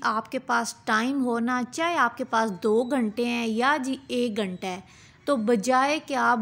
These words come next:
बच्चों को लैपटॉप या मोबाइल दे दें कार्टून के लिए, बेहतरीन एक्टिविटी है कि थोड़ी सी जी कोशिश किया करें, बच्चों को अपने करीबी पार्क ले जाया करें। हेल्दी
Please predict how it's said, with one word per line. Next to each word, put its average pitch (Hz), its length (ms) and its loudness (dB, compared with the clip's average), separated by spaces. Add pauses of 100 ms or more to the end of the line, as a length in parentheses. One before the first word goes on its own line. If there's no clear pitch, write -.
(120)
बच्चों 262 360 -4
को 254 260 2
लैपटॉप 226 680 0
या 220 140 0
मोबाइल 208 480 0
दे 247 180 -2
दें 233 160 2
कार्टून 240 560 -2
के 254 140 -4
लिए, 226 300 0
बेहतरीन 269 960 -2
एक्टिविटी 240 640 -4
है 226 180 0
कि 220 200 -8
थोड़ी 302 340 -2
सी 269 180 -4
जी 233 240 -2 (140)
कोशिश 269 400 0
किया 240 200 -2
करें, 220 360 -4 (420)
बच्चों 247 360 0
को 311 60 -2
अपने 262 340 0
करीबी 269 480 -2 (140)
पार्क 240 400 4
ले 254 180 2
जाया 240 200 0
करें। 233 340 -2
हेल्दी 214 680 0